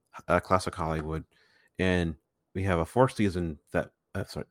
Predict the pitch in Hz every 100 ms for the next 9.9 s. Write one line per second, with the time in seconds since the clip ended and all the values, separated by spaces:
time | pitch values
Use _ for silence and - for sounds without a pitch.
0 | - - 101 95 - 139 - 113 98 104
1 | 92 87 - - 92 90 101 - 123 123
2 | - _ _ _ _ _ 85 92 107 101
3 | 98 98 82 92 95 95 92 - 95 87
4 | 82 73 - 73 76 78 76 78 80 -
5 | _ _ _ _ 85 - 87 85 - 82
6 | - - 85 85 87 90 - - 87 80
7 | - 87 87 87 85 - _ _ 85 82
8 | 82 82 - 82 82 85 82 82 - 87
9 | 82 85 78 82 76 76 80 82